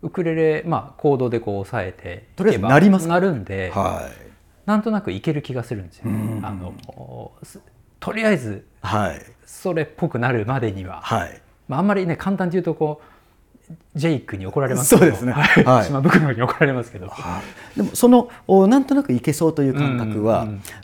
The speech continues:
Speaker 2: ウクレレに関しては、それでいいと思います。
Speaker 1: はい、はい。
Speaker 2: あの、ピアノに、
Speaker 1: うん。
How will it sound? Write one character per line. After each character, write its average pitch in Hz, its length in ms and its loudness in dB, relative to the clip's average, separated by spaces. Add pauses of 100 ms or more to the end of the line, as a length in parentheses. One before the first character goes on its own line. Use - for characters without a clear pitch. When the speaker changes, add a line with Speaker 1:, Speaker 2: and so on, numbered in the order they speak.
Speaker 2:
ウ 151 120 4
ク - 120 -2
レ 262 140 6
レ 247 80 2
に 233 160 0
関 196 260 -2
し - 60 -14
て - 120 -10
は、 64 280 -10 (880)
そ - 140 0
れ 170 60 6
で 151 160 2
い 147 60 4
い 135 40 -2
と 104 80 -8
思 - 100 -14
い - 40 -20
ま - 120 -20
す。 - 60 -20
Speaker 1:
は 117 100 -4
い、 101 60 -2
は 90 40 -14
い。 - 40 -20 (840)
Speaker 2:
あ - 20 -8
の、 92 120 -8 (500)
ピ 180 240 2
ア 277 140 4
ノ 240 160 4
に、 196 240 0 (160)
Speaker 1:
う 110 60 -8
ん。 98 160 -10